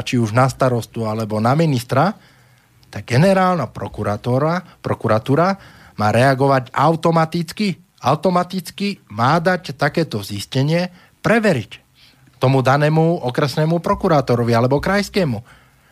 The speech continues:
A na súde ten dotyčný musí dokázať svoju vinu alebo nevinu. A keď bude nevinný,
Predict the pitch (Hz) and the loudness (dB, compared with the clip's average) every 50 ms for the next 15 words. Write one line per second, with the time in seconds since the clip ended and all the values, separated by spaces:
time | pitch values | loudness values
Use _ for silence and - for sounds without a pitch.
0 | _ _ _ _ _ - 104 104 98 123 123 - - 147 156 165 170 190 214 220 | _ _ _ _ _ -6 -4 0 0 0 2 2 2 2 2 4 2 2 2 0
1 | - - 135 117 104 110 117 120 165 165 - - 170 151 170 165 - 151 113 113 | -2 -2 -2 -2 -2 -2 -2 -2 -2 -2 0 -2 0 0 0 0 0 0 0 -2
2 | 117 - 160 151 147 180 165 - - 127 117 110 101 101 - - 110 117 139 151 | 0 2 0 0 2 0 -2 0 0 0 0 -2 -2 -2 -2 0 2 4 4 4
3 | 156 165 185 185 202 233 254 285 294 302 285 247 156 117 - _ _ _ _ _ | 4 4 2 2 0 0 0 0 0 -2 -2 -4 -4 -6 -8 _ _ _ _ _
4 | _ _ _ _ - 120 - - 120 117 117 123 113 101 104 101 101 98 110 123 | _ _ _ _ -16 -12 -4 -2 0 2 2 2 2 0 -2 -4 -2 0 0 2
5 | 139 160 208 247 262 | 2 2 2 2 0